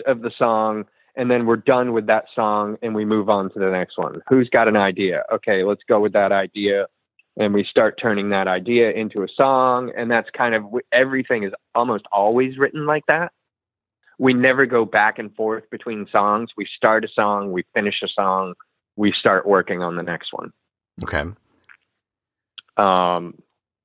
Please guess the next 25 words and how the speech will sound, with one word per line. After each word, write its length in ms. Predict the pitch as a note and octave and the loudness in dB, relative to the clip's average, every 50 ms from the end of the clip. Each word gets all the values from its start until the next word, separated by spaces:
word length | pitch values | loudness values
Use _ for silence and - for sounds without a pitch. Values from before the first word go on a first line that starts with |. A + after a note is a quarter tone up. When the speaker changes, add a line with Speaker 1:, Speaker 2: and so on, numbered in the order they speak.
| _ _ _ _ _ _ _ - _ _ - - - - _ _ _ _ _ - - - | _ _ _ _ _ _ _ -20 _ _ -20 -20 -20 -20 _ _ _ _ _ -10 0 2
Speaker 1:
so 220 | D#3 C#3+ C3+ C3 | 4 4 4 4
in 280 | - - D3 C#3+ C3 A#2+ | 4 2 0 0 0 2
that 320 | C#3 C#3+ E3+ F#3+ - - | 2 2 2 0 0 2
way, 260 | D3+ C#3 B2+ A#2+ A#2+ A2+ | 2 2 4 2 0 -2
the 160 | G#2 A2+ A2+ | -4 -8 -2
record 560 | A2 A#2+ A#2 - - A#2 G#2+ G#2 F#2+ G2 G2+ | 0 0 0 2 0 -2 -2 -2 -6 -8 -4
was 220 | A2 G#2 G2+ G2+ - - - B2+ A#2+ G#2 G2+ G2+ G#2+ G#2 | -2 -2 -2 -4 -6 -12 -14 -14 -12 -12 -12 -14 -16 -8
just 300 | G2 - C3+ C#3 B2+ - - | -2 2 4 4 2 2 2
like 220 | B2+ A2 G2 E2+ - | 2 2 2 0 -2
all 180 | G2 G2+ F2+ | -2 -2 -2
the 140 | F2 F#2+ F2+ | -2 -4 -4
other 160 | E2 D#2+ E2 | -6 -6 -8
records. 320 | D2+ D#2 - - - - _ - - _ _ _ _ _ _ _ _ _ _ _ _ _ _ _ _ _ _ _ _ _ _ _ _ _ _ _ _ _ - | -10 -10 -12 -14 -18 -20 _ -20 -20 _ _ _ _ _ _ _ _ _ _ _ _ _ _ _ _ _ _ _ _ _ _ _ _ _ _ _ _ _ -2
Um, 380 | G2+ G2 F#2 F2 F2 F2 - - | 0 0 2 0 0 -2 -6 -8
there's 260 | F2+ G#2 G#2+ G#2 - C3+ | -2 0 0 0 2 2
not 200 | B2+ B2 A#2 A#2 | 2 4 4 2
a 60 | G#2+ | 2
whole 300 | - A#2+ A2 G#2+ G#2 G2 | 0 0 0 0 2 2
lot 200 | G2 G2 F#2+ F#2 | 2 2 2 2
of 140 | F2+ E2 D#2+ | -2 -2 -2
back 240 | F#2 F2 F2 - | 0 0 0 -2
and 160 | - F2 E2 - | -8 -14 -16 -12
forth. 220 | - F2+ D#2 - - - - - _ _ _ _ _ _ _ _ | -10 -10 -10 -10 -14 -20 -20 -20 _ _ _ _ _ _ _ _
Speaker 2:
Well, 120 | - G2+ | -8 -2
what 260 | G2+ A2+ A#2+ - - | 0 0 0 0 -2